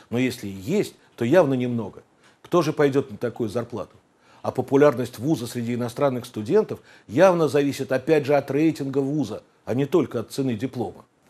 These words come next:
Есть, впрочем, и радикальные способы улучшения рейтинга университета. Один из них предложил проректор К Ф У по вопросам экономического и стратегического развития Марат Софиуллин. Он считает, что надо создать свой рейтинг, независимый,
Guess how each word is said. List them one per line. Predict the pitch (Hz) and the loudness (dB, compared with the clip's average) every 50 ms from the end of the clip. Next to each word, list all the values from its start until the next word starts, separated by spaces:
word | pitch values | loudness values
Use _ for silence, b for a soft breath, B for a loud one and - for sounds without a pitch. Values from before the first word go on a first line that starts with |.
| B B B B B B B B B | B B B B B B B B B
Есть, | 101 110 196 233 220 - | -2 2 2 2 2 2
впрочем, | - - 170 190 190 - - 170 156 | 2 4 4 4 4 4 0 -4 -2
и | - 147 | 0 2
радикальные | 147 156 151 139 156 - - 151 127 107 98 92 95 98 101 | 2 2 2 2 0 0 2 2 2 2 2 -4 -10 -14 -14
способы | - - - 156 190 190 190 190 170 185 | -14 -6 -2 0 0 0 0 -2 0 -2
улучшения | 185 - 113 113 104 - - - 147 156 147 147 151 147 127 | -2 -2 -4 -6 -6 -6 -4 -4 -2 -2 -2 -4 -6 -6 -6
рейтинга | - 107 120 123 - - 110 107 101 | -4 -4 -4 -4 -4 -6 -8 -8 -8
университета. | 110 - 104 110 107 107 107 104 - - 95 - - - _ _ _ _ _ _ b b b b b b b b | -10 -8 -6 -6 -6 -6 -6 -8 -12 -18 -20 -20 -20 -20 _ _ _ _ _ _ b b b b b b b b
Один | b 107 127 143 226 262 262 | b 2 2 4 4 4 2
из | 240 170 139 | 2 0 0
них | 180 220 - | -2 -2 0
предложил | - 165 143 127 139 139 135 180 220 | 0 2 4 4 4 4 4 2 -2
проректор | - - 185 196 196 185 175 - - - 160 147 | 0 4 4 6 6 6 6 4 2 -2 -6 -4
К | - - | -2 -2
Ф | 156 - - | -2 0 2
У | 156 147 147 143 135 - B B B B B | 0 2 2 0 -4 -8 B B B B B
по | - 139 | 4 6
вопросам | 151 151 143 160 165 147 - 143 139 | 6 6 6 4 0 0 0 -2 -4
экономического | 131 - 139 147 147 151 143 - - - 139 131 | -2 -2 0 0 0 0 -2 -4 -6 -2 -2 -2
и | 127 | -2
стратегического | 123 123 127 117 131 131 131 123 113 - - - 123 113 | -2 -6 -8 -6 -6 -6 -6 -6 -8 -10 -8 -6 -4 -2
развития | 110 117 110 117 175 208 - - 190 175 B B B B | -2 -2 -2 -2 -4 -4 -4 -4 -4 -4 B B B B
Марат | B 101 110 117 139 143 | B 0 4 4 4 4
Софиуллин. | 143 - - - - 104 92 87 85 80 80 - b b b b b b | 2 -2 -8 -8 -10 -10 -12 -12 -14 -16 -18 -20 b b b b b b
Он | - 226 233 | 4 4 6
считает, | - - 202 - 202 196 185 | 4 4 2 4 4 4 4
что | - - 175 | 2 0 0
надо | 170 180 180 170 165 | 2 2 2 2 0
создать | - 165 160 135 135 165 151 - | -2 -2 -4 -2 0 -2 -2 -2
свой | - - 160 180 147 123 | -4 2 4 4 4 4
рейтинг, | 107 98 90 - - - - - _ b b b b | 2 -2 -8 -12 -18 -20 -20 -20 _ b b b b
независимый, | 170 226 220 220 190 143 117 - - 85 - - - | 0 6 6 8 8 6 4 0 -4 -14 -16 -20 -20